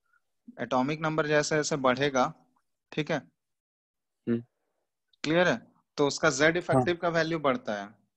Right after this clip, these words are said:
Speaker 1: ठीक है, Z effective हम लोग देखते हैं, Z effective पढ़ेंगे आगे, ये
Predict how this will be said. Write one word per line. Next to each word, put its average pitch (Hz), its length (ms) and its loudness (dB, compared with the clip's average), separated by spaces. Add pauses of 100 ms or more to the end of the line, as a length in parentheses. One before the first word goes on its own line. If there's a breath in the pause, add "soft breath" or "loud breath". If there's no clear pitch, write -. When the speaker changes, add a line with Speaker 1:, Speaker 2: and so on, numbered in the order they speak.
(260)
Speaker 1:
ठीक 147 160 -6
है, 147 80 2
Z 135 260 2
effective 147 420 0
हम 143 120 -4
लोग 143 140 -2
देखते 131 340 -2
हैं, 139 160 -2
Z 143 200 4
effective 156 420 2
पढ़ेंगे 151 320 4
आगे, 139 300 4
ये 147 280 -2